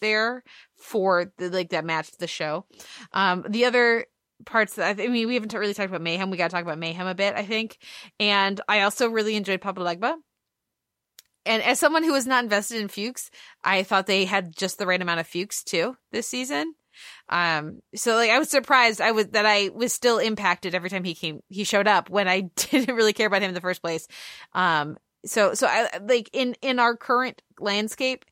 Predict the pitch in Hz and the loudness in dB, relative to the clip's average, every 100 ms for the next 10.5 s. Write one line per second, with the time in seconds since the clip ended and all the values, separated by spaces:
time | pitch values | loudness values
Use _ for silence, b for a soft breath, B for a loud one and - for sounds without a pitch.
0 | b b b - 220 226 240 226 226 220 | b b b -2 2 2 4 2 2 -2
1 | - 196 202 180 156 - - 202 196 170 | -6 -2 2 4 2 0 -10 -2 0 2
2 | 202 214 214 208 214 233 226 220 202 196 | 0 0 0 0 0 -2 -2 -4 -6 -4
3 | 185 190 196 196 190 190 196 - _ - | -2 -2 -2 -2 -2 -4 -10 -16 _ -10
4 | 208 185 - - - 214 202 190 185 190 | -2 -2 -2 -10 -2 -2 0 -4 -4 -4
5 | 214 233 226 b b b b - 170 247 | 0 0 0 b b b b -18 -4 -2
6 | 233 220 196 190 - _ _ _ _ 214 | 0 0 -2 -4 -10 _ _ _ _ -4
7 | 226 247 247 226 202 214 202 147 185 208 | 2 4 6 4 4 4 4 4 2 2
8 | 185 - 202 202 - - 208 214 202 180 | 2 0 -2 -4 -2 0 0 0 0 2
9 | 196 202 175 - - 190 190 185 190 180 | 2 2 0 -8 -6 -2 -2 -2 -4 -4
10 | 185 180 170 170 - | -4 -6 -6 -8 -14